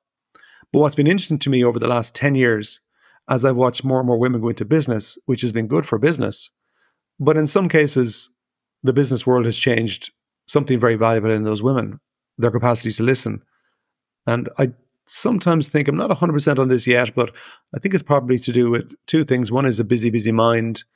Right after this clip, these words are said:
and the business of the world increasing. And secondly, maybe the, I don't know, the testosterone levels in business, perhaps, just affecting, um, and the speed, uh, that we have that's put on us in business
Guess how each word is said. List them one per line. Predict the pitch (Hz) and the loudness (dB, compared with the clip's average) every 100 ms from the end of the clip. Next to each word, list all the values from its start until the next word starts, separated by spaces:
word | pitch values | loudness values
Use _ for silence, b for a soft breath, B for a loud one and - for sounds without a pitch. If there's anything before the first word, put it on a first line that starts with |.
| _ _ _ _ _ _ | _ _ _ _ _ _
and | 110 110 104 | -4 -2 -4
the | 110 | 0
business | 131 120 113 | 2 2 0
of | 117 110 | 0 0
the | |
world | 110 110 101 104 | 2 2 0 -2
increasing. | 110 - 120 107 117 110 117 - _ | -6 0 0 0 -2 -2 -6 -12 _
And | 117 113 | -2 0
secondly, | 165 151 127 120 | 0 0 2 4
maybe | 123 113 117 | 4 4 2
the, | 110 117 113 110 107 - _ - | 2 0 0 -2 -6 -12 _ -6
I | |
don't | 113 104 | -4 -2
know, | 117 147 - | -4 -4 -4
the | 110 | -2
testosterone | 117 104 120 117 - 120 117 113 | -2 0 0 0 0 2 2 2
levels | 120 117 117 107 | 2 2 0 -2
in | - 123 | -2 0
business, | 120 156 175 - | 2 0 -2 -2
perhaps, | 123 110 104 - - B B B B - | 0 2 0 -4 -12 B B B B -2
just | 131 110 123 | -2 0 -2
affecting, | - 110 - 117 113 113 - b b b b b - | 0 -2 0 -2 -2 -4 -10 b b b b b -6
um, | 113 120 113 110 113 | -2 0 -2 -4 -2
and | 127 | 0
the | |
speed, | - - 143 156 107 - | 0 0 2 2 -4 -4
uh, | - 147 | -6 0
that | 120 | 0
we | 117 110 | 2 2
have | 113 104 - - _ _ _ 127 | 0 -2 -10 -20 _ _ _ -8
that's | - - _ _ _ | -8 -10 _ _ _
put | - 151 | -2 2
on | 135 123 | 2 2
us | 113 | 0
in | 117 110 | -2 2
business | 120 - 107 - - | 0 0 -4 -6 -10